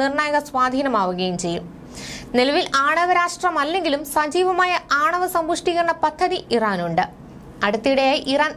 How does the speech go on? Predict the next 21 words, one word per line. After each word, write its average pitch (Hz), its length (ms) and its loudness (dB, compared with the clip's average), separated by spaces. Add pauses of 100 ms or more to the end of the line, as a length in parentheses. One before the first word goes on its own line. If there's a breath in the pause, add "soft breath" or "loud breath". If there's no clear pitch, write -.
ആണവ 285 320 2
സമ്പുഷ്ടീകരണം 320 680 0
നടത്തുന്ന 302 480 0
തോത് 277 200 4 (120)
വലിയ 294 280 2
അളവിൽ 269 220 0 (100)
ഉയർന്നിട്ടുണ്ട്. 190 600 0 (840 loud breath)
വെപ്പൺസ് 349 520 0
ഗ്രേഡ് 392 280 2
യുറേനിയം 359 540 2
എന്ന 311 260 -2
തലത്തിൽ 339 240 0
വളരെ 311 420 2
അടുത്താണ് 320 460 0 (100)
ഇറാൻ 302 260 0
എന്നും 262 280 -2
അഭ്യൂഹങ്ങളുണ്ടായിരുന്നു. 196 920 -2 (380)
എട്ട് 214 220 0
കോടിക്കടുത്ത് 285 640 0
ജനസംഖ്യയുള്ള 285 640 0
ഇറാനിൽ 285 380 2